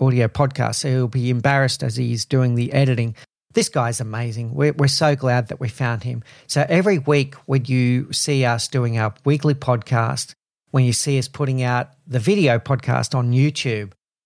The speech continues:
when you see us putting out curated videos where Faris creates a, a video on specific topics, could be anything from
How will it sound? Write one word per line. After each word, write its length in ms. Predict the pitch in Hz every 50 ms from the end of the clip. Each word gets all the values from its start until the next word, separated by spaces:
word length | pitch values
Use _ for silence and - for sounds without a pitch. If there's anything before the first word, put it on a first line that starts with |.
| _ _ -
when 160 | - 151 139
you 80 | 139 135
see 220 | 139 - 160 147
us 100 | 135 139
putting 380 | - - - 165 151 147 143 135
out 280 | 131 123 - _ _
curated 760 | - - - - - 202 208 214 214 214 202 196 170 151 123 117
videos 680 | - 170 165 165 156 131 110 117 123 - - - -
where 460 | 147 139 143 139 139 135 131 127 117 _ - - _ _
Faris 520 | _ - - - 156 151 151 143 135 135 -
creates 560 | - - - 151 147 139 131 135 135 - -
a, 240 | 131 123 120 123 -
a 140 | - 135 127
video 400 | 117 175 180 202 202 180 147 127
on 100 | 131 123
specific 540 | 113 - - 156 139 - 180 160 165 143 -
topics, 640 | - 147 151 - 139 - - - - - - - _ _ _
could 160 | - - 147
be 160 | 131 143 -
anything 380 | - 151 160 147 135 156 143 127
from 420 | - - - 135 131 127 123 113